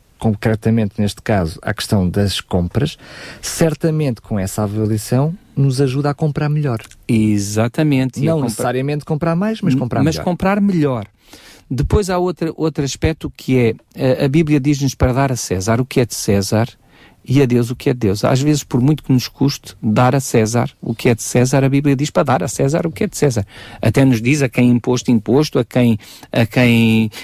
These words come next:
Speaker 2: a, a, a, a quem, agora fa-, falha-, falhou-me, falhou-me a expressão.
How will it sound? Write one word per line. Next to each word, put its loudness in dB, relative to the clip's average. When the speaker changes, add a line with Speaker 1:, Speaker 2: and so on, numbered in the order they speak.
Speaker 2:
a, 0
a, 0
a, 2
a -2
quem, 2
agora 2
fa-, -2
falha-, 0
falhou-me, 2
falhou-me 0
a 0
expressão. -6